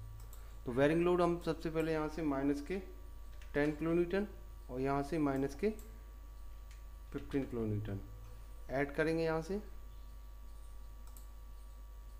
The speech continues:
यहाँ से ऐड करेंगे। उसके बाद next यहाँ से minus के फिफ्टीन किलो न्यूटन Add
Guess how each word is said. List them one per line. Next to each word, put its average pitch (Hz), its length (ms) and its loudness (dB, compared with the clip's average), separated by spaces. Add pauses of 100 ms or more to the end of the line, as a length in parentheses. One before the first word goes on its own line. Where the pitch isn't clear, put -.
(260)
यहाँ 131 180 0
से 135 160 0
ऐड 139 200 2
करेंगे। 160 320 4 (120)
उसके 147 260 0
बाद 151 320 6 (1160)
next - 540 0
यहाँ 131 160 2
से 190 220 -2 (500)
minus 131 340 -2
के 196 140 -2 (360)
फिफ्टीन 120 340 -4
किलो 104 200 -4
न्यूटन 101 340 -4 (1120)
Add 165 240 2